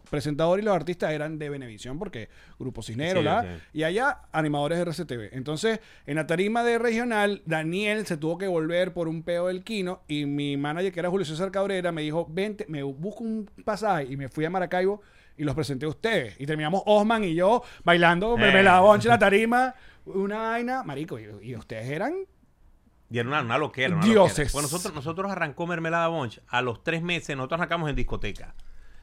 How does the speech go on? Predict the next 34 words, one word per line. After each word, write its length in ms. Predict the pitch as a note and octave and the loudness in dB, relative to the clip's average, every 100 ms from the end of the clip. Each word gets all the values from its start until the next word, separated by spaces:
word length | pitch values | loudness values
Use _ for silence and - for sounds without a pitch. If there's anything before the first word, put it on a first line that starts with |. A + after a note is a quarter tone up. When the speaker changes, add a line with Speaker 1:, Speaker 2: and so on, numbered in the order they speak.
| - - | -20 -10
Speaker 2:
Entonces, 380 | A#2+ B2 F3 - A#2 | -8 -4 -4 -6 -10
cuando, 420 | C3 C3+ B2+ B2 A#2 | 0 2 2 -2 -2
eh, 160 | A2+ | 0
Speaker 1:
Era 100 | D#3 A3+ | 4 4
un 40 | |
Speaker 2:
ar- 60 | A#3 | 4
Speaker 1:
grupo 240 | B3 A#3+ | 4 2
de 60 | A#3 | 2
covers. 420 | F#3+ G#2+ G2 - | -2 -2 -10 -10
Speaker 2:
Era 60 | B2+ | -6
un 60 | |
grupo 200 | D3+ F#3+ | -4 -4
de 60 | A3 | -4
covers. 420 | F#3 B3 B2 - | -4 -4 -6 -8
Nosotros 280 | F#2+ A2 C3+ | -8 -6 -6
empezamos 400 | D3 C#3+ E3+ F3+ | -8 0 0 2
a 80 | F#3+ | -2
tocar, 460 | E3+ - E3 F3 - - - | -2 0 0 0 -6 -18 -6
tocamos 520 | D3+ C3+ C#3+ D3 E3+ | -2 2 4 2 0
que 100 | - | -2
eran 160 | E3 F3 | 0 2
lo-, 180 | F3 D3+ | 2 2
lo-, 240 | C#3 B2+ | 2 0
los 340 | B2 B2 A2+ - | 0 -4 -4 -4
temas 260 | C3+ D3+ | -2 -2
que 100 | F3 | -4
ponían 320 | C#3+ C3+ C3+ | -6 -2 0
los 100 | D#3 | 0
D 80 | D3+ | -2
J 120 | C#3 D3 D#3 | 2 4 4
en 80 | |
el 80 | D#3 | 2
momento 580 | D3 D#3 E3 A#2+ C#3 C#3+ - - - - - | 0 -2 -4 -4 -8 -10 -16 -20 -20 -18 -6
y, 200 | C#3 | -2